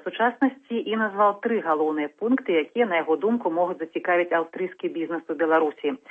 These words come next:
Это нафтапрадукты, угнаенні, малако. На думку Заікі, калі сёння замежны інвестар разумна ўкладзе ў эканоміку Беларусі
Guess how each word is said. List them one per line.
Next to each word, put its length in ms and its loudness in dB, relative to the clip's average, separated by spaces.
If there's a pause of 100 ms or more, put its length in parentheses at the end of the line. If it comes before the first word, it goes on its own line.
(100)
Это 240 0
нафтапрадукты, 880 0
угнаенні, 640 -2
малако. 460 -2 (560)
На 100 4
думку 320 4
Заікі, 400 2
калі 380 -4
сёння 260 0
замежны 480 -2
інвестар 480 0
разумна 560 0
ўкладзе 400 0
ў 160 2
эканоміку 560 -4
Беларусі 560 0